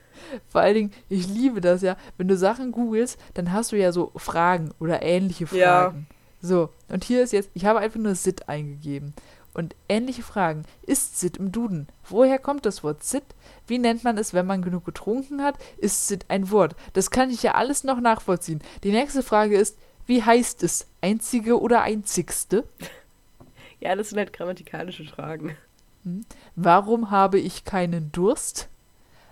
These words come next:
Speaker 1: Was ist ein
Speaker 2: Okay.
Speaker 1: Kunstwort?
Speaker 2: Ja.
Speaker 1: Und sollte man nur trinken, wenn man Durst hat?
Speaker 2: Na ja, hat ja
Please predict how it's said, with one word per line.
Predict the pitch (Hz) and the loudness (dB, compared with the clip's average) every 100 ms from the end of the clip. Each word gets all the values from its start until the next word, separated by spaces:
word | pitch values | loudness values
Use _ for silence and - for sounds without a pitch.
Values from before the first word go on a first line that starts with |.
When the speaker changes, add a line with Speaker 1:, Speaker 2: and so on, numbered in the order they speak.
| - | -2
Speaker 1:
Was | 175 180 123 | 0 0 -2
ist | - - - | -2 -4 -2
ein | 180 | -2
Speaker 2:
Okay. | 254 | -2
Speaker 1:
Kunstwort? | - 262 - - 240 294 330 - - - - | -2 -4 -4 -8 -4 -2 -4 -10 -20 -20 -10
Speaker 2:
Ja. | 175 151 | -2 2
Speaker 1:
Und | 247 370 - | 2 -2 -12
sollte | 156 170 202 240 | -2 4 4 2
man | 226 208 | -2 0
nur | 190 208 | 0 -2
trinken, | - 208 202 196 147 | -2 -4 -2 -4 -4
wenn | 147 | -4
man | 170 185 | -4 0
Durst | 214 208 - | -2 -2 -8
hat? | - - - _ _ _ _ _ _ _ _ _ _ _ - | -10 -12 -20 _ _ _ _ _ _ _ _ _ _ _ -2
Speaker 2:
Na | 359 | 0
ja, | 185 151 160 | 0 -2 -2
hat | 185 | -2
ja | 208 | -4